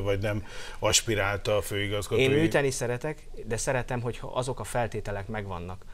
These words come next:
Speaker 2: amivel megfelelő tevékenységet lehet el-, elvégezni,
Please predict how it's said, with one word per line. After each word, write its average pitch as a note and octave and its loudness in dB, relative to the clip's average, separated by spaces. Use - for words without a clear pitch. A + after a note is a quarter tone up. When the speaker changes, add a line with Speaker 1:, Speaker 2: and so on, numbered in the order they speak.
Speaker 2:
amivel G#2+ -2
megfelelő G#2+ -2
tevékenységet G2+ -4
lehet G2+ -6
el-, G#2+ -4
elvégezni, A2 -2